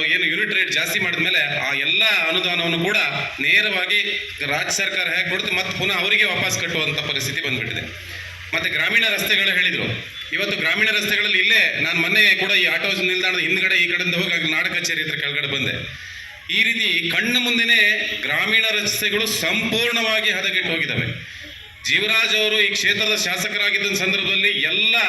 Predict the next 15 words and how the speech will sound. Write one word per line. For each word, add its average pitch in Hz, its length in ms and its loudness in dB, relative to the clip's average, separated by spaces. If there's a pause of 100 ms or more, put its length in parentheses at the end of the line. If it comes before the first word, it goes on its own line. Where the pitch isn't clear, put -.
(200)
ಗ್ರಾಮೀಣ 196 340 0
ರಸ್ತೆಗಳಿಗೂ 196 640 0
ಕಾಲೋನಿಗಳಿಗೂ 196 720 2
ಕಾಂಕ್ರೀಟ್ನ 196 580 2
ಹಾಕುವಂತ 180 380 0
ಕೆಲಸವನ್ನು 180 380 -2
ಮಾಡಿದ್ರು. 175 340 0 (420)
ಮುಖ್ಯ 214 280 4
ರಸ್ತೆಗಳನ್ನ 202 520 2 (560)
ಸ್ವಚ್ಛವಾಗಿ 208 640 0
ಸುಂದರವಾಗಿ 208 560 2
ಇಡುವಂತ 196 340 2
ಕೆಲಸ 175 220 -2
ಮಾಡಿದ್ರು. 151 300 0
ಇವತ್ತು 208 320 0